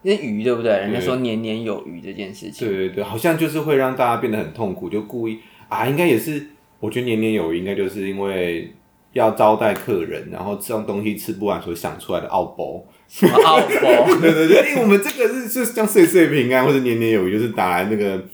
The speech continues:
Speaker 2: 让这个场面不会太尴尬的一，一，一个习俗这样。
Speaker 1: 嗯，OK。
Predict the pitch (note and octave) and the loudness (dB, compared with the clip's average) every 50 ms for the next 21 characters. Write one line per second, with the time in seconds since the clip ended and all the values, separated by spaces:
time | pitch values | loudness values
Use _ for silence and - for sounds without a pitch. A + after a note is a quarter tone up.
0 | - - - _ - C3 B2 A#2+ A#2+ A2+ A2+ A2 - A2 E2+ E2 G#2 G#2+ G2+ F#2+ | -20 -20 -20 _ -2 0 0 0 2 2 2 0 0 -8 -6 -4 -2 -2 -2 -2
1 | - - F2 F2 - - A#2+ F#2+ - G2+ F#2+ G2 G2 G#2 F#2+ E2+ F2 E2+ E2+ E2+ | -4 -4 -6 -6 -6 -6 -8 -6 -4 -4 -4 -4 -2 -2 -2 -2 -2 -4 -4 -6
2 | F2 - _ G#2+ G2+ F#2+ - - G#2 G#2 G2 F2+ - - F2 E2+ F2+ F2+ - - | -8 -10 _ -12 -12 -12 -12 -12 -4 -4 -4 -4 -2 -8 -8 -10 -10 -10 -10 -12
3 | F2 - D2 D#2 E2 - A#2+ B2+ C3 C3+ C3+ C#3 C#3+ C#3+ C#3+ C#3+ C#3 A2 A2 G#2+ | -12 -12 -10 -10 -8 -8 -6 -6 -6 -6 -6 -6 -6 -8 -6 -6 -6 -4 -6 -6
4 | G#2 - A2+ G2 | -8 -8 -12 -12